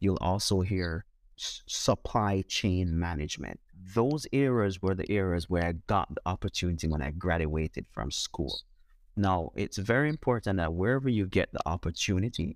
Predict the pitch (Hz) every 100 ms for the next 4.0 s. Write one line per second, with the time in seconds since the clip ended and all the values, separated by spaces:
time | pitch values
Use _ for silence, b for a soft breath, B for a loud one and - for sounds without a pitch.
0 | - - 101 92 95 78 - _ - 107
1 | - 85 123 139 107 - - 107 - -
2 | 92 - - 104 110 110 92 - 92 90
3 | 80 76 78 - 95 92 - 80 -